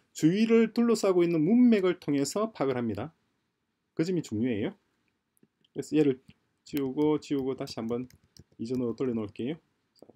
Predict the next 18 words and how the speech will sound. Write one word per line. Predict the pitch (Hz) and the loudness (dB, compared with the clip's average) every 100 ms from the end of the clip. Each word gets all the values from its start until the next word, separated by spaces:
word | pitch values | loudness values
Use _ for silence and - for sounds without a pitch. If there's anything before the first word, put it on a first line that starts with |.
| _ | _
돌렸습니다. | - 104 - 110 _ _ _ - | -14 -14 -14 -20 _ _ _ 0
얘를 | 196 214 185 | 4 4 4
그러니까 | 170 160 156 - | 2 0 -2 -2
지우게 | - 226 190 | -4 0 2
되면 | 165 | 2
어떻게 | 110 - | 0 -2
되나요? | 110 147 151 - | -4 -4 -6 -6
그러면은 | 190 202 185 202 180 | -4 -2 -4 -4 -4
애로사항은 | 160 147 135 117 | -4 -4 -4 -4
없죠. | 160 - 113 101 _ _ _ - | -6 -10 -16 -16 _ _ _ -6
만약에 | 139 196 208 220 202 | -2 0 0 0 -2
이건 | 180 202 196 | -4 -4 -2
또 | 143 | -2
어떻게 | - 107 | -4 -6
되나요? | 107 110 | -6 -8
이렇게. | 101 - 101 _ _ _ _ _ - | -10 -16 -20 _ _ _ _ _ -8
이번에 | 160 214 196 202 196 | -2 0 2 -2 -2
포인트 | - 220 233 - | 0 2 2 0